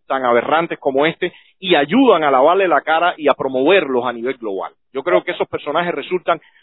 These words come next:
mucho más, eh, dañinos que un Lazo, que es un pobre, eh, un hombre con un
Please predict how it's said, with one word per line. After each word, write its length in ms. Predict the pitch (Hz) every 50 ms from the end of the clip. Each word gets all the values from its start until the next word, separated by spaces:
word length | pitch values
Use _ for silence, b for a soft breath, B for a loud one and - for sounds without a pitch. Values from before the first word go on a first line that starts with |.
| b _
mucho 420 | 143 151 175 233 247 - - 196
más, 360 | 165 151 165 208 208 202 196 - - - -
eh, 420 | 139 135 131 123 120 117 113 107 - _ _ _ _ _ _ -
dañinos 540 | 147 143 147 190 254 254 208 180 180 175 - _
que 100 | 156 139
un 200 | 143 170 175 165
Lazo, 420 | 180 202 196 - - - 170 151 -
que 60 | 143
es 60 | 139 147
un 100 | 151 -
pobre, 640 | - 175 175 175 165 165 160 151 139 131 113 - _ _ _ _ _ _
eh, 240 | 113 110 113 101
un 200 | 92 95 110 143 160
hombre 220 | 170 175 180 170
con 120 | 147 147 143
un 580 | 156 175 180 170 160 156 143 131 - - 123